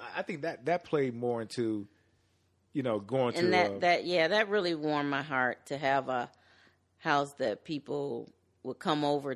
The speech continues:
Speaker 2: to and just feel comfort and feel loved and feel
Speaker 1: Mm-hmm.
Speaker 2: special. You know, it's nothing to come in my house and, you know, me to just try to make it the best experience a person could have. That's just who I am.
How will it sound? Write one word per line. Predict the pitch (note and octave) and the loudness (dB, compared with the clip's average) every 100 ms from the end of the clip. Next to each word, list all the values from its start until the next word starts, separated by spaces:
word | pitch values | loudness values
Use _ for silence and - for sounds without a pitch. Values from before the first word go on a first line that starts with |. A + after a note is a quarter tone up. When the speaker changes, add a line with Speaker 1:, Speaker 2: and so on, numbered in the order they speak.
| - | -6
Speaker 2:
to | D3+ C#3 C3+ A#2+ | -4 -4 -2 -4
and | A2 B2 | -4 -4
just | B2 C3+ C3 - - _ _ _ _ _ _ _ | -2 -2 -4 -10 -20 _ _ _ _ _ _ _
feel | G3+ G3+ | 2 2
comfort | G3+ F#3 G#3 - A2+ | 2 0 0 -4 -6
and | A#2+ C3 | -6 -6
feel | F3 E3+ | 0 0
loved | D#3+ D#3+ E3 D3+ C3 | 2 2 2 0 -2
and | C3 | -6
feel | - D#3+ | 0 0
Speaker 1:
Mm-hmm. | D3+ | 0
Speaker 2:
special. | - D#3+ D#3+ - - - | -2 -2 -2 -4 -12 -10
You | - D3 | -6 -4
know, | C#3+ C3+ | -2 -4
it's | C#3 | -4
nothing | D#3+ E3 E3+ D3+ | 0 0 0 -4
to | |
come | - D3 | -4 -4
in | C#3+ | -2
my | C3+ C3 | -2 -4
house | D3+ C3+ C3+ - _ _ _ _ _ - | -2 -2 -2 -10 _ _ _ _ _ -2
and, | C#3 C3 C3 B2+ - | 0 0 -2 -6 -6
you | D3+ | -2
know, | D3 C3 C3 | 0 -2 -4
me | C3 C3+ C#3 | -2 -2 -2
to | C3 | -2
just | C3+ C3 - - _ _ _ _ | -4 -6 -12 -20 _ _ _ _
try | - E3+ | 2 4
to | D#3 | 6
make | D#3 D3 | 2 0
it | C#3+ | -2
the | C3 | 0
best | D3 D3 - | 2 0 -2
experience | C#3+ - - D#3 D3+ C#3+ C#3+ | -8 -10 -4 0 0 -2 -4
a | |
person | C#3+ D#3 C#3+ D3 | -4 -4 -4 -6
could | D#3 | -8
have. | E3 E3+ - - - - - | -6 -4 -6 -10 -16 -12 -4
That's | C#3+ - | -4 0
just | C#3+ C#3 | -2 -2
who | D3+ | 0
I | C#3 B2+ | 0 0
am. | C#3+ D#3 | -2 -6